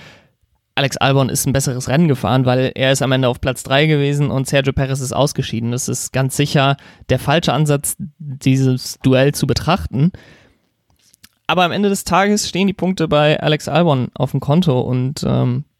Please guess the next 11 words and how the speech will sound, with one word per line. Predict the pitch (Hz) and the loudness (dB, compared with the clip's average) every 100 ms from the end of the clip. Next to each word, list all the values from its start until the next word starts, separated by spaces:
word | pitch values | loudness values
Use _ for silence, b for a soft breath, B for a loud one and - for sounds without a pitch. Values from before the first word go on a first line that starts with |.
| _ _ _ - | _ _ _ -16
werden | 185 147 143 127 | -4 0 2 2
ihn | 127 127 | 2 2
auch | 110 - | 2 0
in | |
der | 123 | 0
Fahrerwertung | - 175 151 147 151 | 2 0 2 0 0
wieder | 131 123 | 2 2
weiter | 127 - | 0 -2
nach | 120 | -4
oben | - 147 151 | -2 0 0
bringen | 139 139 139 135 | 2 2 2 -2